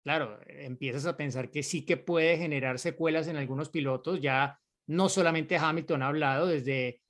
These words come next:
el Gran Premio de España y antes de que se corriera, lo puso sobre la mesa Carlos Sainz. Eh, lo que mencionabas, Chris, que había dicho también, eh, George Russell, em, lo han dicho otros pilotos después de la carrera en Bakú, como Daniel Ricciardo, como Esteban Ocon.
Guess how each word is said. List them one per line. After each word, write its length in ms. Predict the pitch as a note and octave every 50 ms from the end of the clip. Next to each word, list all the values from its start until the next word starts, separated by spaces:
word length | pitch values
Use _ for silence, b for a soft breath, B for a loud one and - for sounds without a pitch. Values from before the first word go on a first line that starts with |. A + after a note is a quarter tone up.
| _ _ -
el 140 | C#3 C3+ C3+
Gran 200 | C#3+ C#3 C#3+ C3
Premio 200 | - D#3+ F3 E3+
de 40 | D#3
España 440 | C#3 - - D3 C#3 D3 D3+ D#3+ E3+
y 140 | E3+ E3+ F3
antes 260 | E3+ D#3+ - F3+ E3
de 80 | E3+
que 100 | E3 E3
se 120 | C3+ D3 C#3
corriera, 520 | C3+ C3 C3 C3+ C3+ C#3 D#3 E3 E3 - - _ _ _
lo 220 | - D3+ D#3+ D#3 D#3+
puso 260 | D#3 D#3+ D3+ C3+ D3+
sobre 200 | D3+ E3+ E3 D3+
la 100 | C#3 C3+
mesa 280 | C3+ C#3 C3 A#2+ D#3+ D3+
Carlos 340 | - E3 D#3 D3+ D#3 E3 D3+
Sainz. 500 | - F3 D3+ D3 D#3 F3+ G3+ G3 - - _ _ _ _ _ _ -
Eh, 240 | C3 C3 C3 C3 C3
lo 160 | C3+ C#3 C3
que 120 | C3+ D3 C#3
mencionabas, 480 | C3+ B2+ A2 C3+ C3 C3+ D3 D3 C#3+
Chris, 200 | - D#3 D#3+ -
que 80 | - D#3+
había 180 | D3+ D3+ D3
dicho 220 | D3+ D3 C#3+ - D3+
también, 440 | - D3 C#3 C3 C3+ C3+ C3+ C3+ C#3+
eh, 120 | D3 C#3+
George 280 | C3 D3+ D3 C#3 C#3 E3
Russell, 460 | F3+ F#3 F3 - F#3+ F#3 F3+ F3+ F3+ - _ _ _ _ _ _ _ _ _ -
em, 800 | D3 C#3+ C3+ C3+ C3+ C3 C3 C3 C3 C3 C3 C3 C3 B2+ - - _ _ _ -
lo 340 | D#3 C#3+ C#3+ C#3+ C#3+ C#3+
han 180 | C#3 C3+ C#3+ C#3+
dicho 320 | C#3+ D#3+ D#3 D#3 - E3
otros 280 | D#3 D3+ D3 D3+ D#3+ D3+
pilotos 380 | - E3 C#3 C#3 C3+ C#3 D3 C#3
después 340 | D#3 D3+ D#3+ - E3 D3 C3
de 80 | D3
la 140 | D3 D#3+ D3+
carrera 260 | - D3 C3 C3 C3+
en 80 | D3 D3+
Bakú, 340 | D3 C3+ C#3 - C#3+ C3+ C#3
como 300 | - D3 D3+ D3 D3 C#3+
Daniel 320 | B2+ C3+ C3+ C3+ C3+ C3
Ricciardo, 640 | B2+ C#3 C3 - - F#3+ F#3 F3+ F3+ E3 F3+ F3 -
como 220 | - D#3 C#3+ C3+ C3
Esteban 420 | A#2+ - - D3+ C#3+ C#3 C3+ B2+
Ocon. 640 | B2 B2 - F3 F#3 F#3 F3+ F3+ F3+ F#3 F#3 F3+